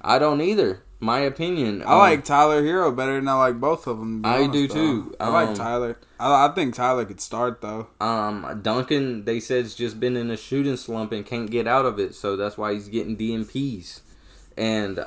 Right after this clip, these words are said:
Speaker 1: I don't feel if I'm Miami, I'm still running Duncan. Um, Duncan, Duncan s-, brings you more fear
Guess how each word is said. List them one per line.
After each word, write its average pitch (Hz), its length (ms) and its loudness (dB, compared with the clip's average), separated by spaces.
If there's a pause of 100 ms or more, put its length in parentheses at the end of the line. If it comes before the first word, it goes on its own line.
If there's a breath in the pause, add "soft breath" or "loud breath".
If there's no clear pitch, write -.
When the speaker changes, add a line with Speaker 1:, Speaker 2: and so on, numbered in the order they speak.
Speaker 1:
I 101 160 0
don't 120 240 -2
feel 113 300 -4 (220)
if 104 180 -2
I'm 135 420 -2
Miami, 135 560 -2
I'm 117 200 -4
still 117 280 -2
running 139 380 2
Duncan. 107 680 -2
Um, 95 480 -6 (140)
Duncan, 117 500 -2 (800 soft breath)
Duncan 165 480 6
s-, 135 180 -10
brings 135 520 0
you 147 140 -2
more 135 540 4
fear 117 960 4